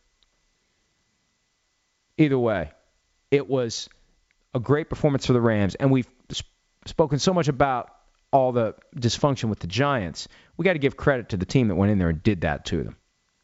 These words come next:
That's fifty-one points against the Giants, and that's a team that had to travel cross country, coming off of a bye. Very easy to be complacent,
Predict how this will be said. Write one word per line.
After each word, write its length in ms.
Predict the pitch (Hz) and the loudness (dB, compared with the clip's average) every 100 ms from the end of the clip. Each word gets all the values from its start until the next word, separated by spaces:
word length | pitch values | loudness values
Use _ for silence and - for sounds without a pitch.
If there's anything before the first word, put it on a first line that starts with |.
| _ _ | _ _
That's 180 | 139 - | -2 0
fifty-one 480 | - 151 131 120 101 | -2 0 0 0 0
points 540 | - 107 85 - - - _ _ | 0 2 0 -4 -10 -16 _ _
against 360 | 110 117 110 - | -2 0 0 -2
the 60 | 92 | 0
Giants, 600 | 98 98 87 76 - - _ _ _ _ _ | 2 2 0 -2 -6 -12 _ _ _ _ _
and 440 | 120 110 107 104 92 - | 0 2 2 0 -2 -8
that's 320 | - 123 113 120 | -2 0 0 -4
a 60 | |
team 540 | - - 127 123 110 - - - | 0 2 2 2 0 -4 -18 -4
that 100 | 107 | -2
had 120 | 107 | 0
to 60 | 87 | -2
travel 320 | - 120 110 | -2 -2 -2
cross 300 | - 113 104 | -2 -2 0
country, 480 | - 107 - 90 85 - _ _ _ | 0 0 2 0 -2 -12 _ _ _
coming 240 | - 139 | 0 2
off 200 | 127 113 | 2 0
of 80 | 113 | 0
a 60 | 92 | 0
bye. 420 | 92 92 90 87 - _ | 2 0 0 -4 -8 _
Very 240 | 131 120 95 | 0 0 0
easy 260 | 151 131 | -2 0
to 60 | 123 | 0
be 140 | 113 | -2
complacent, 720 | 117 101 - 104 92 - 85 | -2 -4 -2 0 0 -2 -6